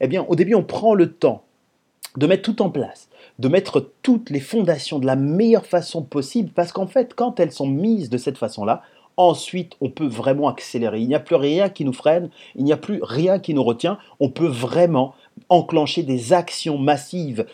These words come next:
C'est pour ça que le A, action, activité, vient en dernier dans la pyramide de Bospa.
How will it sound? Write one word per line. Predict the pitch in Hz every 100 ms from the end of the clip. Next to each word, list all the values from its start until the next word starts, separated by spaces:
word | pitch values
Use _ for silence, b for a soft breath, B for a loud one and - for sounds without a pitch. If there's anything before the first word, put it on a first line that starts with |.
| B
C'est | -
pour | 123
ça | - 165
que | 147
le | 131 131
A, | 151 156 -
action, | 147 135 - 135
activité, | 143 - - 165 143 151 214 226 B -
vient | 123 151 185 -
en | 135
dernier | 120 156 147 165
dans | 139 135
la | 131
pyramide | - - 143 139 160
de | 117 120
Bospa. | 110 117 160 156 - - - 123 104